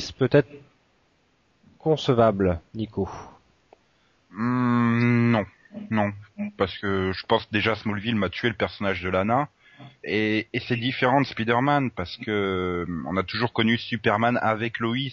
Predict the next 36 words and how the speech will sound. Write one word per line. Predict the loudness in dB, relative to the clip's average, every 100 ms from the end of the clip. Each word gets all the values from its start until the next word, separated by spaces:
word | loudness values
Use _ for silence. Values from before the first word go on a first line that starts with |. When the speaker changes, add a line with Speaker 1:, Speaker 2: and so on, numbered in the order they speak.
| -12 -20 _ _ _ _
Speaker 2:
C'est, | -10 -6 -6
c'est | -4 -4 -2 -4 _
plus | -4 0
tard | 0 0
qu'on | 0
a | -2
développé | -2 -2 -2 -2 0
Lana | 2 2 -2
comme | -4 -6
le | -6
premier | -6 -6 -4 -2
amour, | -2 -2 -6 -6
euh, | -8 -6
donc, | -8 -10 -8
euh, | -6 -6 -6 -6 -10 -12 _ _ _ _ -12 0
à |
l'inverse | 0 2 0
de | -2
Spider-Man, | -8 -6 -2 0 0 0
où | -4 -6 -8
il | -6
est | -4
vraiment | -2 0 -2 -6
clairement | -4 -2 0
sorti | -2 -6 -2 -2
avec, | -2 -4
euh, | -8 -8 -6
Gwen | -4 -4
Stacy | -4 -6 -4
d'abord, | -2 2 4 4 0
puis, | -8 -4 -4
euh, | -4 -6 -10 _ _ -20 -20 _ _ _ _ -12
puis | -2 2
M | 2
J, | 2 0 -2 -2
euh, | -4 -6